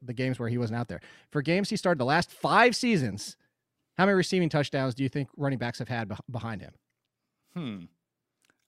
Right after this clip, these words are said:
Speaker 2: It, it's gonna be, like, one or zero, but I'm not too concerned about receiving touchdowns from running backs. It's, like, the same reason that I
Speaker 1: No,
Speaker 2: felt
Speaker 1: no, no.
Speaker 2: that I kinda fell in love with, uh, J D McKissick so often was, hey, this guy's gonna get, like, double-digit targets every single game. That's good enough for me.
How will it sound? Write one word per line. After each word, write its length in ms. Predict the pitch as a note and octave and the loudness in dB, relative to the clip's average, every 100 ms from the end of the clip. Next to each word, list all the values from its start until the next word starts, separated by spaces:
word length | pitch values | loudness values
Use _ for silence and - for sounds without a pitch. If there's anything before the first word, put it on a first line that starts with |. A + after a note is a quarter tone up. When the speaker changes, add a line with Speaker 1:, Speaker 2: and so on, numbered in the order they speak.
| _ - | _ -6
Speaker 2:
It, 200 | C3+ C#3 | -4 -2
it's 100 | C#3 | -2
gonna 160 | D#3+ D#3 | 2 4
be, 60 | |
like, 140 | C3+ A2 | 2 0
one 260 | A2 C#3+ C#3+ | 0 0 0
or 220 | B2 A#2+ | -4 -6
zero, 440 | G2+ A#2 G#2+ F2+ G2 | -4 -4 -4 -6 -4
but 100 | F3 | 2
I'm 140 | A#3+ | 2
not 160 | F4+ G4 | 4 0
too 80 | F#4+ | -2
concerned 300 | F4+ A#3+ A#3+ | -4 -4 0
about 180 | A3+ | 0
receiving 400 | F3+ E3+ E3+ D#3 | -2 -4 -2 -4
touchdowns 560 | C#3 C3+ C3 B2+ A2 G2+ | -4 -4 -4 -4 -4 -6
from 120 | A2+ | -10
running 220 | G#2+ G#2+ F#2 | -8 -8 -10
backs. 380 | D#2 A1 - - _ _ | -14 -16 -20 -20 _ _
It's, 200 | D3 D3 | -2 2
like, 260 | F3 D3+ D3 - | 4 4 0 -16
the 280 | D#3 D3+ E3+ | -8 -2 0
same 180 | G3 F#3 | 2 2
reason 220 | F3 E3 | 2 2
that 80 | D#3+ | 2
I 80 | D#3 | 4
Speaker 1:
No, 80 | |
Speaker 2:
felt 120 | D4 - | 4 4
Speaker 1:
no, 60 | |
no. 40 | B2 | 0
Speaker 2:
that 160 | E3 | 0
I 80 | D3+ | 0
kinda 200 | C#3+ D#3 | 2 0
fell 180 | C#3+ C#3+ | 2 0
in 80 | C3 | 2
love 120 | B2+ | 0
with, 200 | B2 A#2 | -2 -4
uh, 140 | C3+ A2+ | -4 -4
J 220 | A2 C3+ | -4 -4
D 100 | A#2+ | -4
McKissick 420 | A2+ G#3 F#3+ A2+ | -6 -6 -6 -6
so 160 | C3 C3 | -2 0
often 360 | A3 F#3 A2 | 2 0 -4
was, 200 | A2+ A2+ - - - | -8 -8 -12 -20 -6
hey, 220 | - G3 A#2+ | 2 4 2
this 120 | F3+ | 0
guy's 220 | - F3+ | 0 0
gonna 140 | F#3+ | -2
get, 120 | F3 E3+ | -2 -2
like, 180 | C#3 | 0
double-digit 600 | - E3+ F3+ B2+ D3 D3 - | 2 4 2 0 -2 -4 -2
targets 400 | E3 A3+ - A2+ | -2 -2 -6 -12
every 180 | F#2 | -14
single 240 | F2 F#2+ E2 | -14 -16 -16
game. 180 | E2 F2+ | -16 -12
That's 120 | D#3 | -8
good 180 | C3+ D#3 | -2 0
enough 180 | D3+ C3+ | 0 -2
for 80 | G#2+ | -4
me. 300 | C3+ G2+ | -6 -6